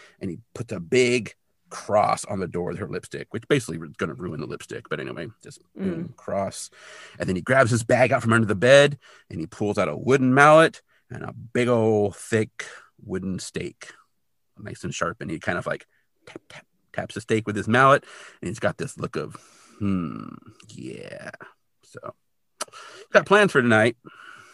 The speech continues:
Speaker 2: His stake is huge. Like,
Speaker 1: It's
Speaker 2: that
Speaker 1: pretty
Speaker 2: is, like,
Speaker 1: huge,
Speaker 2: a
Speaker 1: yeah.
Speaker 2: table leg. It's like a
Speaker 1: It's
Speaker 2: table
Speaker 1: pretty,
Speaker 2: leg stake.
Speaker 1: yeah, it's probably, I was gonna say it was, like, a two-by-two, but it's actually almost like a three-by-three. It's pretty
Speaker 2: Yeah.
Speaker 1: thick. Yeah.
Speaker 2: It's giant. I mean, Buffy's stakes are, like, a quarter of that
Speaker 1: Yeah.
Speaker 2: size.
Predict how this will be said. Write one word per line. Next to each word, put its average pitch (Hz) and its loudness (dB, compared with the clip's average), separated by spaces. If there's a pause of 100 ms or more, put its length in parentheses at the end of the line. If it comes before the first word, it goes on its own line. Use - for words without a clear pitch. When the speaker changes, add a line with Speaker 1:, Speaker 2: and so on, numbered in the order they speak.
(380)
Speaker 2:
His 453 6
stake 330 0
is 214 0
huge. 220 -8
Like, 208 -2
Speaker 1:
It's 143 2
Speaker 2:
that 247 0
Speaker 1:
pretty 196 8
Speaker 2:
is, 139 4
like, 143 8
Speaker 1:
huge, 101 4
Speaker 2:
a - 4
Speaker 1:
yeah. 101 6
Speaker 2:
table 220 0
leg. 151 -2
It's 220 -6
like 330 -4
a 233 6
Speaker 1:
It's 147 4
Speaker 2:
table 190 2
Speaker 1:
pretty, 143 0
Speaker 2:
leg 131 -10
stake. 131 -2
Speaker 1:
yeah, 110 8
it's - 0
probably, 202 6
I 135 8
was 180 2
gonna 180 0
say 165 0
it 127 2
was, 123 0
like, 117 2
a 110 -8
two-by-two, 160 0
but 117 -2
it's 104 -6
actually - -2
almost 113 4
like - 0
a - -6
three-by-three. 95 -2
It's 113 -8
pretty 107 -4
Speaker 2:
Yeah. 135 -8
Speaker 1:
thick. - -10 (400)
Yeah. - -4
Speaker 2:
It's 214 -8
giant. 160 -6
I 190 -6
mean, 190 -4
Buffy's 208 -4
stakes 175 -6
are, 180 -8
like, 135 -8
a 170 -8
quarter 110 -10
of 104 -16
that 113 -16
Speaker 1:
Yeah. - -10
Speaker 2:
size. - -20